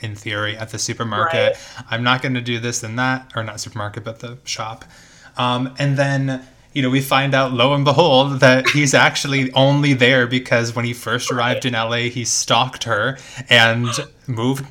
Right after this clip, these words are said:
Speaker 1: near her and all the, I'm like, "Classic Will," or Will,
Speaker 2: Yeah.
Speaker 1: classic Joe. What the fuck?
Speaker 2: I was like, of course, like, it's, it's, it's made to seem like he's getting a fresh start, but
Speaker 1: Yeah.
Speaker 2: it's, of course, it's, like,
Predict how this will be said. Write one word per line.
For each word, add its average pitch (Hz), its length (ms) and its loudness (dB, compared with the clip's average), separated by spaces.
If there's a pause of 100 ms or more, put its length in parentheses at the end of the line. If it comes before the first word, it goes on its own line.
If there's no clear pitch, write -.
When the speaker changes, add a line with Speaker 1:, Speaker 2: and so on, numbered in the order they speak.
Speaker 1:
near 143 260 0
her 113 280 -2
and 120 160 -6
all 117 200 0
the, 127 140 -6
I'm 127 120 -2
like, 123 260 -4 (100)
"Classic 147 520 -4
Will," 98 440 -6
or 113 160 0
Will, 104 220 -6
Speaker 2:
Yeah. - 180 4
Speaker 1:
classic 143 400 6
Joe. 104 460 2
What 147 160 -12
the 123 80 -2
fuck? 120 380 -12 (1000)
Speaker 2:
I 262 60 4
was 247 80 6
like, 240 140 6
of 247 180 4
course, 254 400 6
like, 220 240 6
it's, 220 220 4
it's, 202 340 -2 (140)
it's 190 260 -2
made 196 300 0
to 190 80 -2
seem 185 340 -4
like 165 300 2
he's 180 340 -10
getting 247 400 0
a 247 140 0
fresh 240 380 0
start, - 420 0
but 185 200 2
Speaker 1:
Yeah. 208 120 6
Speaker 2:
it's, - 80 -4
of 247 120 -6
course, 208 260 2
it's, 202 120 -2
like, 180 120 -4